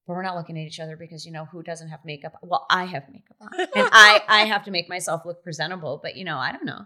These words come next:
Speaker 2: Right.
Speaker 1: Who
Speaker 2: But I
Speaker 1: rolls
Speaker 2: think
Speaker 1: out of
Speaker 2: it's,
Speaker 1: bed
Speaker 2: it's,
Speaker 1: and
Speaker 2: I think it's also hopefully taught, at least Americans, because I think we need a big old wake-up call, that fitness is not so, um,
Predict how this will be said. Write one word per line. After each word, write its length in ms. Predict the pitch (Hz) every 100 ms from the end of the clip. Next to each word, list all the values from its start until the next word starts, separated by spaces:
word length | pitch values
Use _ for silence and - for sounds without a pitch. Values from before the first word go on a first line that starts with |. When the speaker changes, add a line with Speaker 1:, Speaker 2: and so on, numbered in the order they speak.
| -
Speaker 2:
Right. 200 | 160 143 - -
Speaker 1:
Who 120 | 294
Speaker 2:
But 40 |
I 60 | 226
Speaker 1:
rolls 120 | 202
Speaker 2:
think 80 | 202
Speaker 1:
out 80 | 175
of 40 |
Speaker 2:
it's, 60 | 156
Speaker 1:
bed 180 | 147 143
Speaker 2:
it's, 140 | 208
Speaker 1:
and 180 | - 151 _ _ _ 185
Speaker 2:
I 80 |
think 200 | 202 214 214
it's 120 | -
also 720 | - 180 185 208 190 180 165 - -
hopefully 560 | 160 185 185 160 151
taught, 500 | 160 - 170 143 143 - _ _ _ _ _ _ -
at 120 | 175
least 240 | 170 -
Americans, 640 | 156 143 127 131 123 135 151
because 240 | 151 151
I 80 | 147
think 240 | 147 143 _ _ 160 143 _ _ _ _
we 200 | 151 147
need 160 | 143 139
a 40 |
big 280 | 127 - 139
old 200 | 131 127
wake-up 360 | 143 143 131 _
call, 400 | 131 107 127 147 _ _ _ -
that 240 | 180 _
fitness 400 | 190 202 214 226
is 180 | 214 160
not 320 | 170 165 -
so, 580 | - 165 151 147 143 143 -
um, 440 | 147 139 135 135